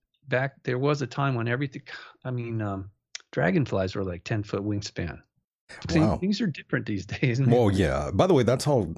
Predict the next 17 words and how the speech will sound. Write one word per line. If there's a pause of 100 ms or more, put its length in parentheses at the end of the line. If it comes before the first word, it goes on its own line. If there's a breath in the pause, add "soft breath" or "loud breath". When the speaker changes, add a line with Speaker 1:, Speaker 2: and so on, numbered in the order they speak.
(140)
Speaker 2:
condors,
that's
how
long
their
wingspan (180)
are,
by
the
way,
nine
Speaker 1:
Yeah.
Speaker 2:
to
ten
feet,
I
believe.